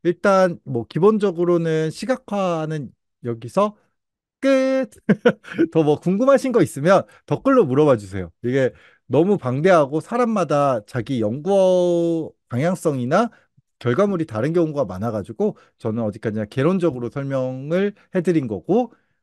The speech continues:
어, 뭐 더 구체적인 거는 댓글을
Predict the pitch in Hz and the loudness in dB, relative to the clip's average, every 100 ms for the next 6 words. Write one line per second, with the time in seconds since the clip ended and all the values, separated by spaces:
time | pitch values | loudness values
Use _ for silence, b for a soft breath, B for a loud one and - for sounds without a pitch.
0 | _ 98 92 92 92 _ _ _ _ - | _ -16 -14 -14 -18 _ _ _ _ -12
1 | 98 95 - - 139 123 139 - 165 147 | -10 -8 -10 -2 0 0 -4 -2 0 0
2 | 135 123 120 226 220 - - 135 143 220 | 0 -2 0 -2 -4 -10 -12 -4 -2 -2